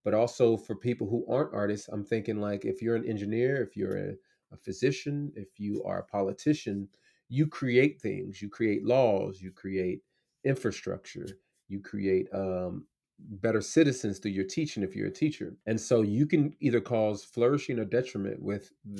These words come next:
th-, your offerings, with your cultural product. And so everybody has a theology of work, they just don't know it yet.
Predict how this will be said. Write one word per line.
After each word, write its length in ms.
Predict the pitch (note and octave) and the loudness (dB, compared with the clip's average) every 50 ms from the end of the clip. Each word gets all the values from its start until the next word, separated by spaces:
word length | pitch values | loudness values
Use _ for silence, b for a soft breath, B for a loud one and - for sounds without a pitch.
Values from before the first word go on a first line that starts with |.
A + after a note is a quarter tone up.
| G2+ - - | -12 -12 -12
th-, 140 | G#2 - F#2+ F#2 F#2+ F#2+ - _ | -12 -12 -12 -12 -14 -18 -8 _
your 360 | - G#2+ G2+ G2+ G2 G2 - - - | 0 0 2 2 0 -2 -4 -4 -2
offerings, 560 | - A#2+ - - - F#2 F2+ F2+ F#2+ G2 - | -2 -2 -2 -2 -6 -10 -10 -10 -10 -10 -8
with 160 | F#2+ F#2+ - | -8 -8 -4
your 120 | - G#2 G2 | -4 -6 -4
cultural 420 | - - A#2 G#2 - - G#2+ - | -2 -2 -2 -2 -2 -4 -6 -6
product. 480 | - - - A#2+ A2+ G#2 F#2+ - - b b b b b b b - | -4 -4 -4 -4 -4 -4 -6 -6 -8 b b b b b b b -6
And 80 | G#2+ | 0
so 140 | - C3+ B2+ | 4 4 4
everybody 840 | A#2+ B2+ C3+ C#3 D3 D3 C3+ C3 B2+ B2 B2 A#2+ A#2+ A#2+ A2+ - _ _ _ _ _ | 6 4 6 6 6 6 6 4 4 4 4 4 4 2 -2 -4 _ _ _ _ _
has 300 | - A#2+ A#2 A2+ G#2+ - - | 0 0 2 2 0 -2 -6
a 60 | A2+ G#2+ | -8 -6
theology 580 | - - A#2+ A2+ A2 A2 A2+ G#2+ G2 F#2+ G#2 | -2 2 2 4 4 4 2 2 0 0 0
of 100 | G2+ F#2+ | 0 2
work, 280 | F#2+ - - G2+ - - | 2 2 0 0 -2 -4
they 100 | G#2+ G2+ | -4 -2
just 220 | G#2 G2+ F#2 - | -2 -4 -4 -4
don't 220 | G2 G2 F#2+ F2+ F2+ | -4 -4 -4 -2 -2
know 160 | G2+ G2 F#2+ | -2 -4 -4
it 80 | F#2+ - | -6 -6
yet. 220 | - F#2+ - - | -8 -8 -8 -10